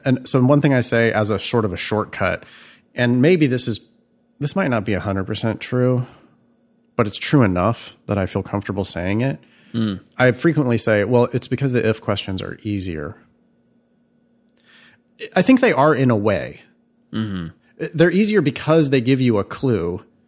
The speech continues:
Speaker 2: Mm-hmm.
Speaker 1: and you get the
Speaker 2: Mm-hmm.
Speaker 1: ball rolling.
Speaker 2: Yeah.
Speaker 1: Right? So, for number
Speaker 2: Oh.
Speaker 1: thirteen, yeah.
Speaker 2: I should say something else, 'cause, um, I can't remember if it's PowerScore or Princeton Review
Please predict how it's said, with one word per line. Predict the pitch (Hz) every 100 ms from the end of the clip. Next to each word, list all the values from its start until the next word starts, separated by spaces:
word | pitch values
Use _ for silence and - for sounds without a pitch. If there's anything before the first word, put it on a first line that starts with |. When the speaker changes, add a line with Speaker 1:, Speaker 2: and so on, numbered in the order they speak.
| _ -
Speaker 2:
Mm-hmm. | 104 92 85 82
Speaker 1:
and | 127 120
you | 127
get | 147
the | 120
Speaker 2:
Mm-hmm. |
Speaker 1:
ball | 117 117 104
rolling. | 87 82 64 - _ _ _ -
Speaker 2:
Yeah. | 92 80 78 _ _ _ -
Speaker 1:
Right? | 107 117 - _ - _ _ _ _ _ _ _ _ _ _ _ _ _ _ _ _ -
So, | 175 127 120 - - - - -
for | 143
number | 143 -
Speaker 2:
Oh. | -
Speaker 1:
thirteen, | 135 - 139 123
yeah. | 135 98 - _ _ _ 139
Speaker 2:
I |
should | 165 180
say | 143 135
something | - 113 98
else, | 98 82
'cause, | 117 107
um, | 113 110 104 98
I | 110
can't | 135 190
remember | 160 131 131
if | 104
it's | 95
PowerScore | - - 165 170 156 - 156 151 143 123
or | 107 107 98 95 87 85 95 - _ _ _ _ _ _ _ _ _ _ _ _ _ _ _ _
Princeton | - 139 - 120
Review | 104 95 107 117 113 110 110 107 107